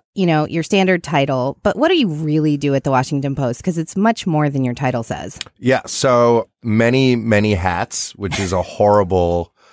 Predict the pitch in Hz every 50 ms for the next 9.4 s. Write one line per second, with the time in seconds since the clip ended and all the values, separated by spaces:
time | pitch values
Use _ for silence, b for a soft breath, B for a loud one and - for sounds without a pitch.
0 | b b b b b b b b b b 165 160 147 143 143 147 151 151 156 165
1 | 160 110 101 104 104 101 98 98 101 98 87 85 95 92 85 92 87 - - 95
2 | 90 87 85 87 85 - 123 123 113 107 104 - B B B B B B B B
3 | _ - 147 131 107 131 123 - - - - 147 165 180 175 131 - 107 90 90
4 | 85 92 87 95 95 92 92 90 92 101 92 87 104 95 104 104 98 90 90 -
5 | 107 101 85 - 101 98 87 95 95 85 95 92 95 92 92 - 98 92 92 85
6 | 87 87 87 87 85 - - 98 92 92 90 80 92 95 80 90 98 95 92 -
7 | _ - 98 95 90 90 92 104 101 _ _ _ - 98 90 - - 110 98 87
8 | - - - 110 101 98 90 90 90 87 87 92 - - 95 90 85 82 - -
9 | 104 92 87 87 85 85 82 -